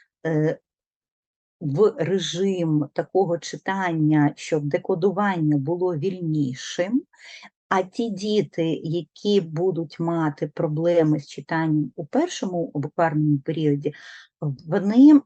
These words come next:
е, будуть мати можливість досягати своїх результатів поступово. І в цей час за генетичним принципом ми вводимо,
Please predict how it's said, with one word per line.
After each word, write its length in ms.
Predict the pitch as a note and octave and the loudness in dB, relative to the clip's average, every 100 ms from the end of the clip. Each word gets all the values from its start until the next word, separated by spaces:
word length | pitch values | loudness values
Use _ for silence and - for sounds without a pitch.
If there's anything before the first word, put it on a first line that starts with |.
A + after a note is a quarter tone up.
| - | 0
е, 240 | F3+ F3 | -4 -2
будуть 460 | D#3+ D3+ A3+ A3 F3+ | -2 -4 0 -2 -2
мати 380 | F#3 G3 F#3+ F3+ | -2 -2 -2 -2
можливість 920 | E3+ D#3 D#3+ G3+ A3+ G3+ G#3+ G3+ _ - - | -4 -4 -2 0 0 -2 -4 -4 _ -18 -2
досягати 840 | D3 G3 - F#3 E3 F#3+ A3+ G#3+ | 2 2 2 -2 -2 -2 -2 -2
своїх 520 | A3 D#3+ E3 E3 E3 E3 | -6 -4 -6 -6 -6 -4
результатів 800 | D#3 D3+ D3+ - D#3+ E3 E3 - | -4 -4 -4 -4 -4 -4 -8 -6
поступово. 960 | E3 D#3 - F#3+ - D#3 C#3 C#3 - - _ - - - - - | -8 -8 -6 -6 -4 -4 -4 -6 -12 -16 _ -20 -20 -20 -14 4
І 200 | B3+ D#4+ | 6 6
в 60 | D4 | 4
цей 420 | - A3 G3+ F#3+ | 0 4 4 2
час 840 | - F#3+ G3 B3 D4 D4+ - _ _ _ - | -4 -6 2 6 8 6 0 _ _ _ -8
за 480 | D3 C3+ G3+ F#3 D3+ | -4 0 2 2 0
генетичним 760 | F3 D3+ - F#3 F3+ - D3+ D3 | -4 -4 -2 -2 -2 -2 -2 -2
принципом 880 | D3 F3 A3+ C#4 D4+ - - D3+ D3 - _ - | -4 -2 4 4 4 -8 -6 -8 -8 -16 _ 0
ми 400 | C#3+ E3+ A3+ B3+ | 2 2 4 4
вводимо, 1200 | F#3 C#3 D3+ E3 F#3 G3 A3+ A3 A3 G#3+ G#3+ | 4 -2 0 4 4 4 0 0 -4 -2 -2